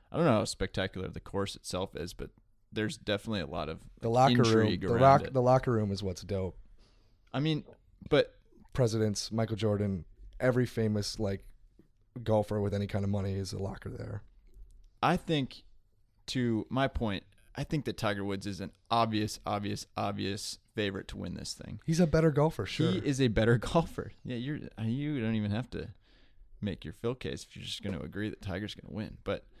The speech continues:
Speaker 2: Yeah, th-, 'cause the better golfer always wins.
Speaker 1: Look, statistically, this should be just about a coin flip.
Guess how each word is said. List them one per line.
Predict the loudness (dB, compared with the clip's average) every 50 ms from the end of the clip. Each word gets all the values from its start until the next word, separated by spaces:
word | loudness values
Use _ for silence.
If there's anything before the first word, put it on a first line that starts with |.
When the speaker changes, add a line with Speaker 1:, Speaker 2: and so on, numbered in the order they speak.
| -8 -2
Speaker 2:
Yeah, | 2 4 6 6 6 4 2 0
th-, | -2 -2 -2 0 0
'cause | 0 0 2
the | 2
better | 2 4 4 4 4
golfer | 4 4 4 4 4 4 2
always | 4 4 4 4 4 4 2 2
wins. | 0 0 2 0 -2 -4 -8 -16 -20 -20 -20 _ _ -6
Speaker 1:
Look, | -4 -4 -4 -4
statistically, | -4 -2 -2 0 4 4 4 4 4 0 -2 2 2 4 4 4
this | 4 2
should | 2 0 0 0
be | 0
just | 0 0 -2 -2 0
about | 0 2 0 0
a | 0
coin | -2 -2 -2 0 0 -2
flip. | 0 0 0 0 0 -4 -8